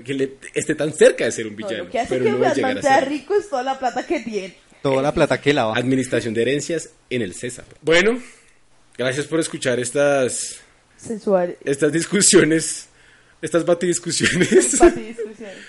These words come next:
Speaker 1: <laughs> Pueden batiseguirnos en todas nuestras batiredes sociales, que son
Speaker 2: Arroba sinagoga oficial en todas partes.
Speaker 1: Am, queremos pedirles un favor.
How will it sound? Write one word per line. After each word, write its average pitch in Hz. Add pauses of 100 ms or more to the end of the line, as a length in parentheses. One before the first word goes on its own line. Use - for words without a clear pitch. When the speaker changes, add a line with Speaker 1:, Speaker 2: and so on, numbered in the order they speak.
Speaker 1:
<laughs> -
Pueden 156
batiseguirnos 165
en 135
todas 123
nuestras 123
batiredes 113
sociales, 147
que 120
son 117 (520)
Speaker 2:
Arroba 254
sinagoga 262 (400)
oficial 233
en 254
todas 175
partes. 170 (260)
Speaker 1:
Am, 120 (180)
queremos 175
pedirles 175
un 127
favor. 160